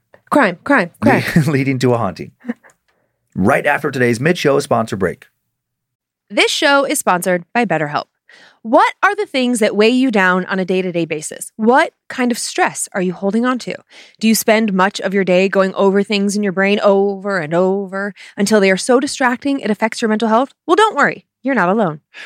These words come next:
Speaker 2: We all carry different stressors, some big, some small.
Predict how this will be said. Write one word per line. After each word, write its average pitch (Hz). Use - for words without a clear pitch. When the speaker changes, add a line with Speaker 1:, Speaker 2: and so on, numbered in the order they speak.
Speaker 2:
We 160
all 190
carry 160
different 139
stressors, 95
some 101
big, 202
some -
small. 190